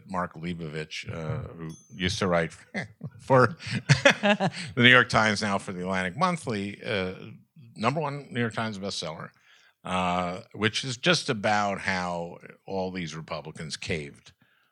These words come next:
to Trump. And it's, uh, Leibovich is a very funny writer, too. Uh, and, uh, but Lindsay is, but so I'll tell you,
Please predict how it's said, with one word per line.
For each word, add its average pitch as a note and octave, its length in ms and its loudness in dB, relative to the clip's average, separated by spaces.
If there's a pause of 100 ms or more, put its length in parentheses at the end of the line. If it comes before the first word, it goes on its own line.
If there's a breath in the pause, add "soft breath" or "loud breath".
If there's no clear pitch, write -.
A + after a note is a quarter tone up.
(120)
to F2 80 -8
Trump. - 360 -10 (720)
And F2 680 0
it's, - 560 -6 (200)
uh, - 60 -14 (400)
Leibovich D3+ 520 -4
is F#2 60 -10
a F2+ 40 -12
very G2+ 220 -2
funny E2 280 -6
writer, D#2+ 360 -8
too. D#2 220 -8 (540 soft breath)
Uh, E2+ 560 2
and, E2 380 -8 (400)
uh, F2+ 320 -4
but F2 400 -6
Lindsay G#2 600 -2
is, E2+ 440 -8 (360 soft breath)
but C#3 160 4
so A2+ 320 6
I'll A2 380 -4
tell G2 160 2
you, F2+ 240 -6